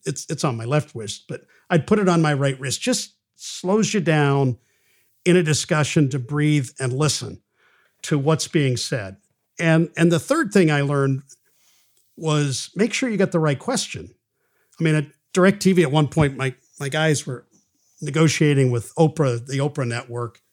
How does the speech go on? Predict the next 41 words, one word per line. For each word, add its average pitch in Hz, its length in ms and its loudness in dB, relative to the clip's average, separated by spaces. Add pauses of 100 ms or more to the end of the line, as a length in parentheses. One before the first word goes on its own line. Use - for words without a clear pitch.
(640)
and, 123 500 -2
uh, 117 280 -4 (240)
they 151 80 2
weren't 156 180 4
happy 151 300 2
with 127 160 0
how 147 100 2
negotiations 127 760 -4
were 127 100 -10
going. 117 440 -8
And 104 200 -14 (800)
I 151 60 0
remember 147 240 2
they 135 100 0
came 139 160 0
into 135 140 0
my 120 160 -4
office, 147 480 -2
and 131 120 -4
I, 131 200 -4 (120)
I 143 100 -4
said 196 200 -2
to 196 80 0
them, 151 80 2
"You 156 80 0
guys 156 240 0
are 151 80 -2
asking 147 320 0
the 135 80 -2
wrong 131 260 -2
question." 190 460 -2
And 113 80 -8
they 110 80 -10
looked 143 240 -8
at 143 80 -10
me 127 100 -8
like, 113 240 -8
"What?" 160 300 -6 (1120)
I 170 60 -4
said, - 320 -4
"Look, 202 260 -2